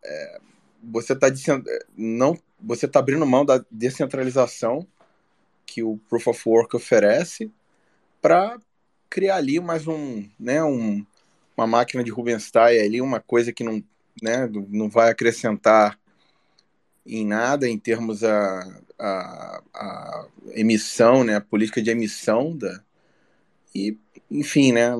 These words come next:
por uma, em troca de uma, de uma economia de energia que não se justifica. Então vou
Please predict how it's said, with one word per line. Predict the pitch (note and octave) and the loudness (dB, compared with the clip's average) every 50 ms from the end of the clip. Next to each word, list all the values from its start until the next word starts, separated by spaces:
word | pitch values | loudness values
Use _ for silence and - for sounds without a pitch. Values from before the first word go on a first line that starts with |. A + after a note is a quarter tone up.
| G#2 - - _ _ - | -8 -10 -14 _ _ -8
por | A#2 A#2 A#2+ | -4 -2 -2
uma, | B2 B2 B2+ A#2+ - - A2+ | 0 2 0 0 0 -2 -6
em | G#2+ | -6
troca | - - B2 B2+ C#3+ D3 - C#3 | 0 4 6 6 6 6 4 2
de | B2+ A#2+ B2+ | 0 0 -6
uma, | B2+ B2 B2 B2 A#2+ A2+ G#2+ G#2 G2 G2 G2 | -6 -4 -4 -2 -2 -2 -2 -4 -6 -8 -10
de | - - | -12 -10
uma | A2+ A#2+ | -6 -6
economia | A#2 - - A#2+ B2 B2 A#2+ A2 A2+ A#2+ A#2+ | -6 -6 -6 -6 -4 -4 -4 -4 -4 -6 -6
de | A2 B2 | -6 -6
energia | B2 B2 A#2+ A2+ G#2 - - G2 G#2+ A#2 C3 C#3 C#3 | -6 -4 -6 -6 -8 -10 -14 -12 -8 -6 -6 -6 -6
que | - - C#3 | -6 -8 -8
não | C3 C3+ C3 | -8 -8 -8
se | C3 C3 - C3 | -10 -6 -6 -6
justifica. | B2+ B2+ - - - - - A2 G#2 - - - _ _ _ _ _ _ _ _ _ _ _ _ _ _ _ _ _ _ _ _ _ _ _ _ _ _ _ _ _ _ _ _ _ _ _ _ _ - | -4 -6 -8 -10 -12 -12 -10 -10 -10 -10 -12 -20 _ _ _ _ _ _ _ _ _ _ _ _ _ _ _ _ _ _ _ _ _ _ _ _ _ _ _ _ _ _ _ _ _ _ _ _ _ -6
Então | - C#3 C#3+ C#3+ | -4 -2 -2 0
vou | C#3+ D3+ D3+ C3 A#2 G#2+ | 2 2 4 4 2 0